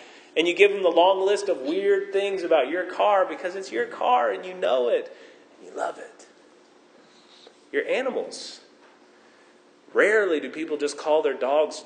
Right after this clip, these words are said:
dog or their cats cat. We give them these very interesting, weird names because they take on individuality, in a way, personhood.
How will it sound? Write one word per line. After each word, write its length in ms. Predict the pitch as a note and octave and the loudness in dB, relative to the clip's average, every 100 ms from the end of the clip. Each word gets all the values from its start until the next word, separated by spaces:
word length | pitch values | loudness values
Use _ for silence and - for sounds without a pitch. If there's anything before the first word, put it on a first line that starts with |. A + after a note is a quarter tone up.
| - | -6
dog 520 | B2+ D3+ A2+ G2+ - - - | 0 2 0 -2 -8 -18 -6
or 100 | C3+ | -2
their 140 | B2+ A#2+ | 0 -2
cats 480 | - D#3 D3 - - | -2 -2 -2 -6 -14
cat. 520 | - D#3+ D#3 - - - - - - - - - - - - | -8 -6 -6 -8 -16 -20 -20 -20 -20 -20 -20 -20 -20 -20 -14
We 100 | C3+ | -10
give 220 | C3 G3 | 0 2
them 160 | G3+ D3+ | 2 -4
these 160 | A#2+ | -8
very 500 | A2 C3+ G3 F3+ G#2+ | -4 -2 0 0 -2
interesting, 640 | D#3 - G3 - D#3+ A#2+ G#2 | -4 -4 -12 -8 -8 -10 -10
weird 540 | B2+ E3+ G3+ F#3+ D3+ | -12 -6 0 0 0
names 640 | B2+ C#3+ G3 G3 D#3+ B2 | -4 -2 -2 -2 -2 -6
because 400 | - D3 D3+ F#3 | -8 -8 0 0
they 140 | F#3 E3+ | 2 -4
take 380 | - G3 G3+ - | 0 -2 -2 0
on 300 | A#3 A3 G3 | 0 0 -2
individuality, 1300 | G#3 A3 A3+ A3+ G#3 F#3 G#3+ A#3+ A#3 G3 C3+ G2 - - | -2 -2 -2 -2 0 0 2 0 0 -2 -6 -6 -12 -6
in 140 | E3+ F#3+ | 0 2
a 40 | |
way, 420 | G3 A3 A#3+ A3+ - | 4 4 4 0 -2
personhood. 680 | B3 - B3+ A3 E3 G#2+ | -2 -2 -4 2 2 0